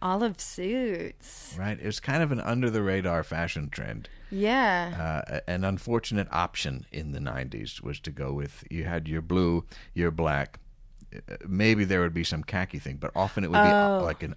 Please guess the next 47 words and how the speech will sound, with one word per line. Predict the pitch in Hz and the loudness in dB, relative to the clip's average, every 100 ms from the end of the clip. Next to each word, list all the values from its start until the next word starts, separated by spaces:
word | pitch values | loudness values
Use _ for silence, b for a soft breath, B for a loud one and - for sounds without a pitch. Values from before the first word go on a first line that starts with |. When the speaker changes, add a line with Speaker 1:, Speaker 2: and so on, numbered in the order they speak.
| - | -4
Speaker 2:
olive | 82 78 67 55 165 | -2 -2 -4 -6 -6
Speaker 1:
Yeah, | 185 165 - | -4 -4 -4
I | |
know | 180 170 | -6 -6
what | 165 | -8
you're | 160 | -8
talking | - 80 | -4 -4
Speaker 2:
color. | 57 | -2
Speaker 1:
about. | 58 58 85 - - | -4 -6 -8 -14 -14
Right. | 170 170 - | -8 -6 -6
Speaker 2:
A | |
very | - 90 90 - - - | -4 -2 -2 -4 -12 -6
awful | 92 98 92 | -4 -2 -6
color | - 98 85 | -6 -4 -4
of | 76 | -6
green. | - 69 65 - - B - | -6 -6 -6 -12 -16 B -4
Speaker 1:
Different | 233 302 349 240 | -2 0 0 2
than | 208 202 | 2 2
the | 175 - | 2 2
olive, | 170 170 170 160 156 | 2 4 2 0 -2
that | - 165 170 | -2 0 0
Mad | 165 170 165 | 0 0 0
Men | - - - | -8 -10 -10
olive. | - 64 - - - 208 185 B - | -10 -14 -16 -18 -18 -16 -16 B -4
Speaker 2:
No, | 117 107 | 2 2
that, | 113 87 | 2 2
that, | 110 | 0
yes, | - 80 76 | 2 0 0
there | 95 90 | 0 2
can | 98 | 2
be, | 90 90 | 2 2
uh, | - | 0
attractive | 95 120 113 - 107 | 0 0 0 0 0
versions | 110 107 101 87 - | 4 4 2 -2 -4
of | 76 | -4
that, | 73 69 | -6 -6
but | - | -2
this | 98 190 | 0 2
was | 170 87 | 0 -4
Speaker 1:
Mm-hmm. | 87 | -2
Speaker 2:
not, | - - | -2 -2
it | |
was | 87 | -2
almost | 87 92 92 - | 0 0 0 -2
a | |
Speaker 1:
No. | 85 | 0
Speaker 2:
dusty. | 95 92 - 80 - | 2 2 0 -4 -6